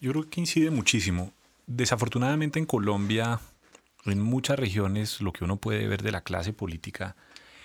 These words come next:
es muy mal ejemplo. En lugar de dar buen ejemplo, que es lo que debería ser un buen líder, dan mal ejemplo todo el tiempo. En las campañas políticas que terminaron ahorita el veinticinco de octubre con las elecciones regionales,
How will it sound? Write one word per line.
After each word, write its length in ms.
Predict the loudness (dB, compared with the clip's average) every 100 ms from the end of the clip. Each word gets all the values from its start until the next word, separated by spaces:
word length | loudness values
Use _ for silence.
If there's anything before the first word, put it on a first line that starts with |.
| -20 _
es 540 | 0 2 2 0 -2 -4 _ _ _ _ -20 _ _ -20 _ -2
muy 220 | 2 2
mal 220 | 2 2
ejemplo. 340 | 2 0 -2 -12 -18 _ _
En 120 | 0
lugar 280 | 4 2 4
de 60 |
dar 160 | 2 2
buen 220 | 2 4
ejemplo, 340 | 4 2 2 0
que 120 | 2
es 40 |
lo 80 | 0
que 120 | 2
debería 300 | 2 4 2 2
ser 160 | 2
un 80 | 2
buen 180 | 0 0
líder, 380 | 2 0 0 -6 -16 -20 -20 -20 _
dan 280 | 0 2 4
mal 280 | 4 4 4
ejemplo 340 | 2 0 -2
todo 160 | -2 -4
el 80 |
tiempo. 280 | -4 -8 -10 -18 -20 -20 -20 -20 -4
En 100 | 0
las 140 | 0
campañas 720 | 2 2 2 2 2 0 -2
políticas 580 | 0 0 0 0 -2 -2
que 120 | -2
terminaron 500 | -2 0 2 2 2
ahorita 400 | 0 -2 -2 -4
el 160 | -4 -4
veinticinco 520 | -4 -4 -2 0 2
de 60 |
octubre 320 | 0 2 0 2
con 140 | 2
las 120 | 2 0
elecciones 400 | -2 -4 -4 -2
regionales, 640 | -2 -2 -4 -4 -8